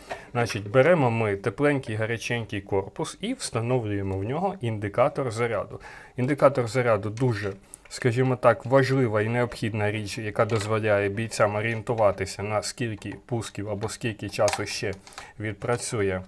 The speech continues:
акумулятор. Встановлюємо. Так, далі, е, для того, щоб, е, корпус скручувати, ми використовуємо ось такі гвинти.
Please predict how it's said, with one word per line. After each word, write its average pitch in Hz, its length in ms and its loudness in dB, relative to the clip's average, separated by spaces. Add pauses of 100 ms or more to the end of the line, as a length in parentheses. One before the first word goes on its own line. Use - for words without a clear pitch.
(500)
акумулятор. 107 920 4
Встановлюємо. 123 1080 0 (520)
Так, 107 280 4
далі, 101 540 4
е, 98 180 2
для 113 180 -2
того, 101 340 0
щоб, 101 320 -2 (440)
е, 104 320 8
корпус 127 460 2
скручувати, 160 720 -2
ми 131 200 2
використовуємо 101 1080 -2 (180)
ось 117 240 -2
такі 104 360 -4
гвинти. 110 600 -2